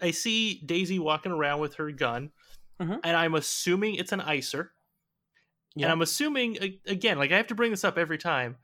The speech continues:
Speaker 1: all the shield agents probably have icers. A T C U, no, they just have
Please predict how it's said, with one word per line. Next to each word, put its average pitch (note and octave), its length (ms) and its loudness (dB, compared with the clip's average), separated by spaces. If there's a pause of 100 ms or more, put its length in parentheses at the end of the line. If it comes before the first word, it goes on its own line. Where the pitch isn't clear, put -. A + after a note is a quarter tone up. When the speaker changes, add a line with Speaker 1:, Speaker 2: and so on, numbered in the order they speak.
(540)
Speaker 1:
all G3+ 160 4
the G#3 100 4
shield C4 300 0
agents C#3 320 0
probably E3 480 -2
have D3+ 160 2
icers. C3+ 540 -2 (600)
A B3 120 4
T C4 180 0
C C4 160 -6
U, C4+ 420 -2 (200)
no, C4+ 420 2 (380)
they A#3 140 4
just B3+ 200 -2
have A3+ 260 2